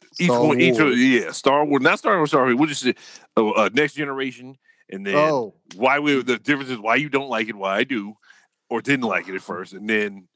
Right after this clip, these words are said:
Speaker 1: each, each one of these that we've seen together. That we
Speaker 2: Okay.
Speaker 1: Yeah, yeah, yeah. And
Speaker 2: Okay.
Speaker 1: about the, the races. <laughs> The r-,
Speaker 2: <laughs> The
Speaker 1: 'cause the,
Speaker 2: different
Speaker 1: the,
Speaker 2: races.
Speaker 1: the name of the Ferengi leader is the, the,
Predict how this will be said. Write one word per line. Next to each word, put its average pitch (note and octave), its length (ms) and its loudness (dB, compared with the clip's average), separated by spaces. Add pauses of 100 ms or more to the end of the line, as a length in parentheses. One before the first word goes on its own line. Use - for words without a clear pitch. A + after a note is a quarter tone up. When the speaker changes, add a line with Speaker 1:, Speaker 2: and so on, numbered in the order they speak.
(140)
Speaker 1:
each, - 240 -6
each F3 180 -6
one D3 160 0
of A2 60 -2
these D#2 300 -18
that A#2 160 -2
we've C3+ 180 -8
seen C3 220 -4
together. G#2 460 -6
That F2+ 140 -14
we E2 80 -20 (220)
Speaker 2:
Okay. G3+ 500 -4 (340)
Speaker 1:
Yeah, - 160 0
yeah, F#2 160 -6
yeah. E2 80 -8 (340)
And - 80 -10
Speaker 2:
Okay. A2+ 60 0
Speaker 1:
about B2 220 0
the, A#2+ 140 0
the A#2 120 -8
races. A2 600 -6
<laughs> - 60 -20
The A#2 100 -4
r-, - 280 -10 (140)
Speaker 2:
<laughs> - 140 -20
The C3+ 220 0
Speaker 1:
'cause - 0 -
the, B2 80 2
Speaker 2:
different A#2+ 260 0
Speaker 1:
the, C3+ 100 4
Speaker 2:
races. A2 200 -12
Speaker 1:
the C3 100 2
name C#3+ 340 0
of C3 80 0
the A#2 60 -4
Ferengi B2 460 -2
leader A2+ 360 4
is G2+ 140 -8
the, F#2+ 260 -6
the, E2 220 -20